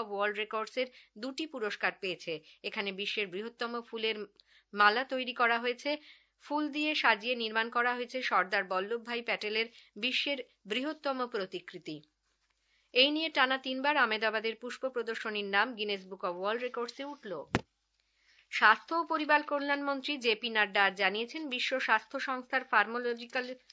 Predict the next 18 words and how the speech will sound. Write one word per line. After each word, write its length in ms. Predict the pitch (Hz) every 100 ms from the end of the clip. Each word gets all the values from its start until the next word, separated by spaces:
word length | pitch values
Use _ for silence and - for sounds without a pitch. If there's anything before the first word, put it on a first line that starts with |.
| _ _ _ _
ফার্মাকোভিজিল্যান্স 1200 | 262 247 262 277 277 302 247 233 254 254 277 - -
অবদানের 500 | 214 233 240 254 247
ক্ষেত্রে 460 | 254 247 - 175 180 - 190
ভারত 300 | 233 254 269
এখন 260 | 262 269
বিশ্বে 420 | 233 240 - 262 254
অষ্টম 360 | 214 214 269 269
স্থানে 280 | - 214 208
রয়েছে। 340 | 208 202 269
সেখানে 420 | 254 208 208 214 208 - _
দশ 260 | 202 233 240
বছর 240 | 285 277 320
আগে 200 | 294 294
ভারতের 420 | 254 220 220 220
স্থান 280 | - 214 208
ছিল 200 | - 220
একশো 320 | 196 196 262
তেইশে। 500 | 254 240 240 -